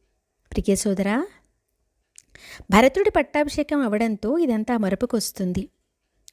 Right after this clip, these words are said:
అప్పుడు నీవు నీ దుఃఖమును సులభంగా వదిలివేయగలుగుతావు. కైకేయిని నిందించకు, ఎందుకంటే మన భావిగతుల్ని నిజంగా నిర్ణయించే విధి చేతుల్లో ఆమె ఒక పనిముట్టు మాత్రమే"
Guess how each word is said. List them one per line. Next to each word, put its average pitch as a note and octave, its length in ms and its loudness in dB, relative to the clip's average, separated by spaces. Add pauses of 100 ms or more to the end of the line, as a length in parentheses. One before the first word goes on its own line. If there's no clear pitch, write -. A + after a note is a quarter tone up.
అప్పుడు G#3 420 2
నీవు A#3 360 2
నీ B3 220 4
దుఃఖమును C4+ 580 -2
సులభంగా B3+ 520 -2
వదిలివేయగలుగుతావు. G#3 1080 -2 (1040)
కైకేయిని A3 600 4
నిందించకు, A3 800 0 (100)
ఎందుకంటే A3 760 -4 (460)
మన A#3 180 4
భావిగతుల్ని A#3 960 2
నిజంగా C4+ 500 2
నిర్ణయించే B3+ 680 2
విధి A#3 540 0 (560)
చేతుల్లో G#3+ 440 2
ఆమె G#3+ 280 0
ఒక G#3 120 -4
పనిముట్టు B3+ 580 0
మాత్రమే" G3 560 -2